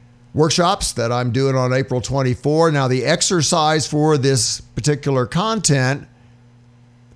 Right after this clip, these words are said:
would be build an algorithm for either your personal life or your work life.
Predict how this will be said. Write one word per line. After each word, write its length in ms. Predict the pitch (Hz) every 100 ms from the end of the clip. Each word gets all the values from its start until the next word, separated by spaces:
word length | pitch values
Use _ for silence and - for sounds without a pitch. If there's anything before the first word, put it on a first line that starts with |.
| - - _ - -
would 240 | 117 147 123
be 540 | 139 139 143 139 131 - 95
build 520 | 147 151 190 196 185 - -
an 100 | 156
algorithm 840 | 165 180 170 151 131 120 127 135 135 - - - _ - - - _ _ _ - _ - _ - -
for 160 | 139
either 240 | 143 156 139
your 160 | 139
personal 420 | 135 143 156 160 180
life 360 | 156 156 -
or 240 | 143 143 143
your 200 | 139 147
work 300 | 151 160 156
life. 580 | 117 104 107 127 -